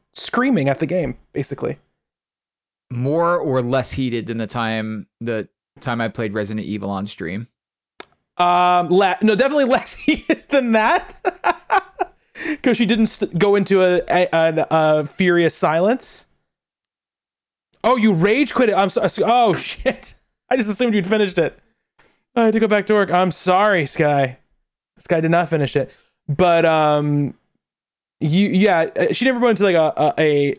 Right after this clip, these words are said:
Speaker 1: furious silence. But, <laughs> um,
Speaker 2: They
Speaker 1: it
Speaker 2: really
Speaker 1: was something.
Speaker 2: screwed me in that, in that freaking game. Which one was that? S-, that was, uh, two.
Speaker 1: That was, that
Speaker 2: The
Speaker 1: was two.
Speaker 2: remake of, the
Speaker 1: That was,
Speaker 2: remake,
Speaker 1: yeah.
Speaker 2: yeah.
Speaker 1: Mm-hmm. Yeah, that
Speaker 2: Well
Speaker 1: was two.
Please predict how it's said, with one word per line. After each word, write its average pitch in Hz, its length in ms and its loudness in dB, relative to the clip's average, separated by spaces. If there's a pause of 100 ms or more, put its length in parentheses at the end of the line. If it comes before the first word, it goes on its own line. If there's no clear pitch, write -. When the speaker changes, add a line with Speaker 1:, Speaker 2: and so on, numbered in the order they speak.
Speaker 1:
furious 175 480 0
silence. 151 760 -4 (460)
But, 135 420 0 (440)
<laughs> - 400 -20
um, 190 1400 0 (180)
Speaker 2:
They 139 180 -2
Speaker 1:
it 196 80 0
Speaker 2:
really 185 180 4
Speaker 1:
was 143 80 2
something. 160 240 0
Speaker 2:
screwed 151 120 0
me 123 160 -2
in 113 120 -4
that, 113 260 -2
in 113 140 -4
that 101 180 -2
freaking 107 340 -8
game. 101 220 -2
Which 117 120 -6
one 131 120 -4
was 104 140 -4
that? 101 180 -4
S-, - 300 -8
that 117 120 0
was, 123 160 -2
uh, 131 180 2
two. - 260 0
Speaker 1:
That 190 80 2
was, - 80 -6
that - 100 -20
Speaker 2:
The 233 80 0
Speaker 1:
was 127 100 0
two. 139 60 0
Speaker 2:
remake 143 200 0
of, 143 100 -4 (260)
the 131 80 -6
Speaker 1:
That 127 100 0
was, 175 80 2
Speaker 2:
remake, 110 300 -2
Speaker 1:
yeah. 139 100 2
Speaker 2:
yeah. 101 200 -2
Speaker 1:
Mm-hmm. 151 180 -2
Yeah, 147 320 -2
that - 20 0
Speaker 2:
Well 143 80 2
Speaker 1:
was 139 120 -4
two. 120 180 -4